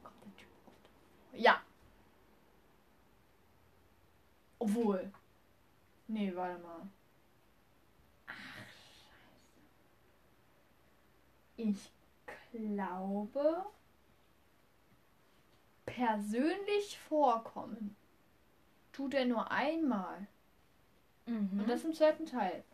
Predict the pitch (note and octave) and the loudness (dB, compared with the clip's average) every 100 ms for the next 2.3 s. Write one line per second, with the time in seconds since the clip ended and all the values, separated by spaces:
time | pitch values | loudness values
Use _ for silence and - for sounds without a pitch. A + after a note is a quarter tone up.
0 | - - - A#3 A3+ G#3 - - - _ | -20 -4 2 8 8 8 2 -12 -18 _
1 | G#3+ G#3+ A#3+ E4+ G4+ F4 - C#4 C#4+ - | -2 2 2 0 -2 -8 -8 -6 -4 -4
2 | B3+ B3 | -2 -2